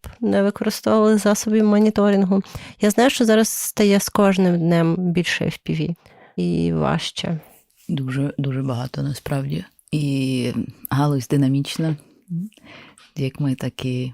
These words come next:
Speaker 2: ворожі пілоти міняють частоти, тобто не можна зробити якийсь універсальний засіб і сказати, що все, там, найближчі три, три місяці це буде працювати.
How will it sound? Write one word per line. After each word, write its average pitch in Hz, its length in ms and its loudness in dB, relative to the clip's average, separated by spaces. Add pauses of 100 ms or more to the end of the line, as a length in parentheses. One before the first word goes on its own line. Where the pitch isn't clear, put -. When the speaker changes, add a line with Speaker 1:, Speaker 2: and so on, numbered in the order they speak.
Speaker 2:
ворожі 135 420 -4
пілоти 131 400 -4
міняють 127 440 -2
частоти, - 560 -6
тобто 127 300 -8
не 131 120 -2
можна 127 340 -2
зробити 127 440 -2
якийсь 120 260 -4
універсальний 123 640 0
засіб 143 400 0
і 120 40 -2
сказати, 123 340 -4
що - 140 -8
все, - 180 -8
там, 131 180 -8
найближчі 123 420 -4
три, - 160 -6 (140)
три 127 120 -2
місяці 135 360 -4
це - 120 -6
буде 135 200 -4
працювати. - 480 -8